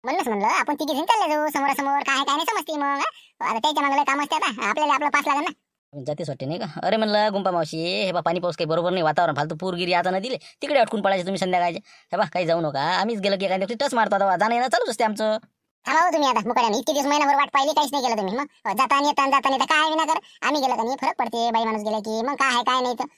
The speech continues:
Speaker 1: मग त्याला काय पुढे पुढे ढकलाले.
Speaker 2: लागतच ना शोध, काय एवढं मोठं काय, काय लाखानं का करोडानं गेलं आपलं, बसले आपले, हा? हायच तेवढे पंचवीस हजार मशीन आहे ते, हो, जाऊ दे.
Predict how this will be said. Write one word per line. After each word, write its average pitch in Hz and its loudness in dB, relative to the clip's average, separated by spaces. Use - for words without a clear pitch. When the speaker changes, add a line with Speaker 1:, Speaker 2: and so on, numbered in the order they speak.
Speaker 1:
मग 277 -10
त्याला 285 0
काय 285 2
पुढे 269 -4
पुढे - -2
ढकलाले. 247 0
Speaker 2:
लागतच 226 0
ना 190 2
शोध, 185 2
काय 185 2
एवढं 240 2
मोठं 233 2
काय, 214 4
काय 196 4
लाखानं 220 2
का 208 4
करोडानं 220 4
गेलं 190 4
आपलं, 196 0
बसले 165 -4
आपले, 160 -4
हा? - -12
हायच 208 2
तेवढे 214 2
पंचवीस 214 0
हजार 240 2
मशीन 269 2
आहे 226 2
ते, 214 -2
हो, 180 -6
जाऊ 220 2
दे. 151 -2